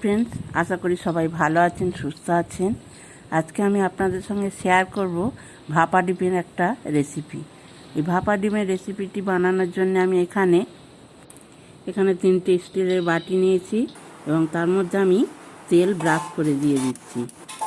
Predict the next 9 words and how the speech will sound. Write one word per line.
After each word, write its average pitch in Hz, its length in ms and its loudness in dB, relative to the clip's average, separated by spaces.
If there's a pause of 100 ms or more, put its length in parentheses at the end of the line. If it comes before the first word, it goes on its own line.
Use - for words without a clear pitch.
(460)
এবার 170 220 0
এই 175 120 2
বাটির 180 380 0
মধ্যে 180 220 0 (100)
আমি 180 160 6 (800)
একটা 151 280 -6 (100)
করে 185 160 2 (140)
ডিম 175 300 8 (520)
ভেঙে 185 320 4